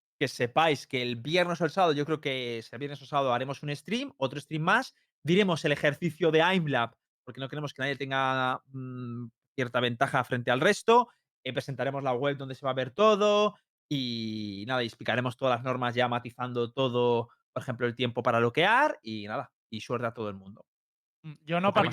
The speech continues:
Speaker 2: participo
Speaker 3: suerte.
Speaker 2: porque estaba feo que se supiera el ganador antes de empezar. Entonces he dicho, "Mira, no participamos y ya está".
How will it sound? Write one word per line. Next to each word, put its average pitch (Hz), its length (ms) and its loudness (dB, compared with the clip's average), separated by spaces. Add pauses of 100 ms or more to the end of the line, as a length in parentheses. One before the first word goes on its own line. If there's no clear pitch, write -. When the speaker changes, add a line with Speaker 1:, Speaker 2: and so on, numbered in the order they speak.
Speaker 2:
participo 196 180 -2
Speaker 3:
suerte. 208 200 2
Speaker 2:
porque 165 600 2
estaba 160 300 4
feo 170 200 0
que 170 120 -6
se 156 100 -6
supiera 147 320 0
el 147 60 2
ganador 135 420 0
antes 120 240 -6
de 120 80 -8
empezar. 110 440 -8
Entonces 120 340 -8
he - 20 -4
dicho, 123 400 -8
"Mira, 113 220 -14
no 101 180 -18
participamos 107 600 -14
y - 20 -12
ya 92 60 -16
está". - 180 -20